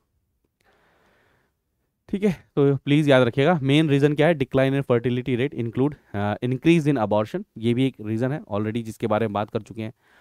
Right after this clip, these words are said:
और आप ये भी देख सकते हैं कि abortion increase और साथ में अभी क्या किया है, अब इसको आप लिंक करिए मैटरनिटी लीव्स के साथ में और उसके साथ में medical termination of pregnancy, उसके साथ में भी आप लिंक करिए।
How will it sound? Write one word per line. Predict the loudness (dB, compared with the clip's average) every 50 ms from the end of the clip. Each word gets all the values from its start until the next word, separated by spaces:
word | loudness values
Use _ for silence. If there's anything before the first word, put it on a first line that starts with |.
| _ _ -2
और | 2 2
आप | 2 2 0 -2
ये | -2 -2
भी | -2 -2
देख | -2 -4 -4
सकते | -6 -10 -6 -4 -4
हैं | -4 -4
कि | -2 -2
abortion | 0 2 2 2 2 0 -4 -4
increase | -4 -4 -6 -4 -2 -2 -2 -2 -6 -10 _ _ _ _ _ _ _ _ _ _ _ _ _ -6
और | -6
साथ | 0 4 4 4 4 4
में | 2 0
अभी | 0 0 0
क्या | 0 -2
किया | 0 2 4 4 6
है, | 6 4 2 0 _
अब | -4 -4 -4
इसको | 0 2 2
आप | 2 2 2
लिंक | -2 -4 0
करिए | 0 -2 -2 -2 -4 -6 -10 _ _ _
मैटरनिटी | -6 -4 -4 -2 -2 -2 -2 -2 -4 -4 -4 -4 -6 -6 -8 _ _ _ _ _ _ _ _ _ _ _ _ _
लीव्स | -4 -2 0 0 0 0
के | -2 -2
साथ | 0 2 0 0 0 -2
में | -2 -2 -2 -6 _ _
और | 0 2 2
उसके | 2 0 -4 -4
साथ | -2 0 0
में | 0 0 -2
medical | 0 -2 0 -2 0 -2 -2 -2 -2
termination | -2 0 0 -2 -2 -2 -2 -4 -4
of | -4
pregnancy, | -4 -4 -2 -2 -2 -2 -4 -6
उसके | -8 -8 -10 -6
साथ | -6 -6 -6
में | -4 -4
भी | -2
आप | -2 -2
लिंक | -2 -4 -6 -8
करिए। | -8 -10 -10 -10 -10